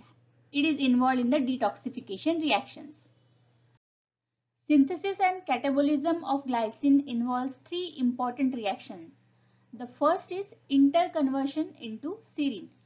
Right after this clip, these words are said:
means glycine can be converted to serine and glycine can be synthesized from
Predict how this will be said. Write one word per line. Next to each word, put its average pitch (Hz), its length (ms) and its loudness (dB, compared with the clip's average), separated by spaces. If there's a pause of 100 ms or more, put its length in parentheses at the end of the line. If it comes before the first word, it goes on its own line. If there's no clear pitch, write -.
(200)
means 311 300 -2
glycine 226 560 -4
can 285 180 4
be 285 100 4
converted 254 600 -6
to 294 320 -4 (140)
serine 320 380 -2 (440)
and 247 300 0
glycine 226 440 2
can 233 240 0
be 320 80 2
synthesized 240 680 -2
from 311 160 -2